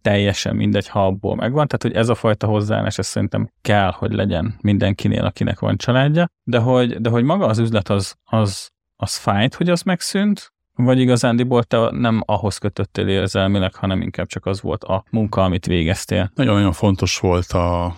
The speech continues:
Speaker 2: az egészben maga, ha lehet így fogalmazni, elszámolás része. Tehát édesapám, édesanyám nagyon komoly saját tőkét,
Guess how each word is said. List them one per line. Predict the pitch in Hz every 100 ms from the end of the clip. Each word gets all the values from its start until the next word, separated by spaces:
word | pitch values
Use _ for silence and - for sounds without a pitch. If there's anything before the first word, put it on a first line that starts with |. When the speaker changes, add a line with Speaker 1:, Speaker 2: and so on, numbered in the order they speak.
| -
Speaker 2:
az | 110 90 90 87
egészben | 95 92 92
maga, | 90 90 90 92 92
ha | -
lehet | 95 95
így | -
fogalmazni, | 92 95 90 92 92 92 -
elszámolás | 92 87 - 98 107 113 104 -
része. | 120 107 - 120
Tehát | - 98 92 107
édesapám, | 120 147 143 - 139 131 131 127 123 127 117 117
édesanyám | 101 101 - 101 92
nagyon | 92 92 90
komoly | 85 92 92 90 90
saját | - - 92 87 85 _
tőkét, | 98 87 - - 87 85